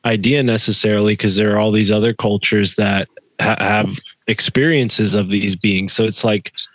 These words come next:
something's going on in the ancient past that makes people see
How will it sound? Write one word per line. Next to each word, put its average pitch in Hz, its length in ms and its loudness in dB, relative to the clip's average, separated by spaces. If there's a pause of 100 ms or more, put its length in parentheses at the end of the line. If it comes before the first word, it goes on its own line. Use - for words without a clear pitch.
(140)
something's 127 600 -2
going 98 380 0
on 101 240 2
in 98 120 0
the 92 80 -2
ancient 101 460 -2
past 104 440 -2
that 98 120 0
makes 104 300 -2
people 101 560 0
see 101 480 0